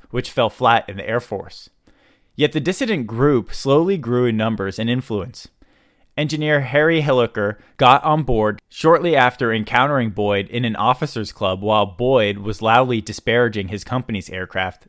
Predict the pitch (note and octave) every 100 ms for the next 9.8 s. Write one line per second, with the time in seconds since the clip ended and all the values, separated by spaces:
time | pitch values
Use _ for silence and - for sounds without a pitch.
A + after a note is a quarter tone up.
0 | - - G2 - G2 F#2+ G2+ A2 F2 -
1 | _ _ _ _ _ _ _ D#3 E3 E3
2 | D3+ C3 A#2+ B2 C3 B2 G#2+ G#2+ G#2 A2
3 | B2 A2 A#2 G2+ B2 C3+ - C3 A#2 G#2+
4 | A2+ A2+ A#2+ C3+ A2+ G2+ G#2+ G#2 - A#2+
5 | A2+ G2+ - A#2 A#2+ G2+ F#2+ - A#2 B2+
6 | A#2 B2 A#2+ A#2+ F#2+ A#2 D3 C3+ - A#2
7 | A#2 A#2 - C3 C#3+ D#3 C#3+ C3+ A2 A2+
8 | B2+ - F#2+ G2+ - G#2+ A2 G#2 F#2+ F2
9 | G#2 G2 - G#2 A2+ G#2+ F2+ -